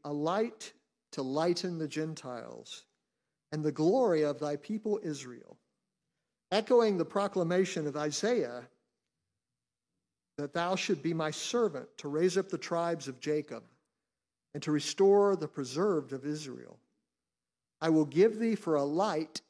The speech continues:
to the Gentiles, that thou may be my salvation unto the end of the earth. That's found in Isaiah forty-nine six. In verse thirty-four of Luke two,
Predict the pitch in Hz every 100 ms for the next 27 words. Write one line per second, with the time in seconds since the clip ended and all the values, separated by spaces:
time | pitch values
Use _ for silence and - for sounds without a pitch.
0 | _ - 147 156 165 190 185 139 123 58
1 | - - - _ _ _ _ _ 127 147
2 | 143 151 156 151 156 160 175 190 - 180
3 | 160 175 165 - 123 123 - 143 135 127
4 | - 160 165 151 131 135 135 120 - _
5 | _ _ _ _ _ _ _ _ _ _
6 | - - - 147 139 135 147 143 151 151
7 | 143 - 143 135 135 127 - 143 127 -
8 | - - _ _ _ _ _ _ _ _
9 | _ - _ _ _ _ _ _ _ _
10 | _ - 156 185 - 220 196 - 208 202
11 | 131 139 143 143 - 135 139